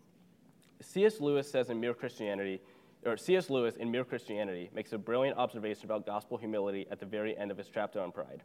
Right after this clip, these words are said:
"If we were to meet a truly humble person," Lewis says, "we would never come away from meeting them thinking they were humble.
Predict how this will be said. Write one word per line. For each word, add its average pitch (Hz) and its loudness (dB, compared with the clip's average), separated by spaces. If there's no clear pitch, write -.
"If 113 -6
we 151 6
were 185 6
to 175 2
meet 147 4
a 107 -6
truly 151 -2
humble 135 2
person," 101 -4
Lewis 101 -4
says, 90 -6
"we 117 2
would 110 0
never 127 2
come 139 -2
away 117 2
from 107 -4
meeting 110 -2
them 107 -2
thinking 107 -4
they 101 0
were 95 0
humble. 82 -10